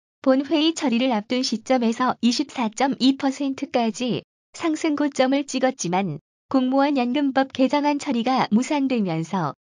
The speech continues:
칠 일 이십이 점 팔 퍼센트로 하락했다.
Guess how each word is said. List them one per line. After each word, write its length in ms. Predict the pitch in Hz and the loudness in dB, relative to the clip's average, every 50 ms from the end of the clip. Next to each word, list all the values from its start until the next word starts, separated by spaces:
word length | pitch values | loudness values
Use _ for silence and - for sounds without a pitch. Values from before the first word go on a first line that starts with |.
| _ | _
칠 220 | - - 311 294 285 | -10 -4 -4 -2 0
일 220 | 311 302 277 - | 0 0 0 0
이십이 480 | - 240 254 - - 285 262 262 262 - | 2 2 2 2 0 0 0 0 -2 0
점 280 | - 262 269 202 185 | 0 0 2 2 0
팔 180 | - - 339 330 | -2 -4 -4 -4
퍼센트로 600 | - - 285 269 285 277 269 269 - - 262 269 | -2 -2 -4 -4 -2 -4 -4 -4 -2 2 2 2
하락했다. 840 | 277 - 320 285 277 277 - - 262 240 - - 156 151 147 - | 2 0 -2 0 -2 -2 -2 -4 -4 -4 -4 -6 -8 -8 -8 -10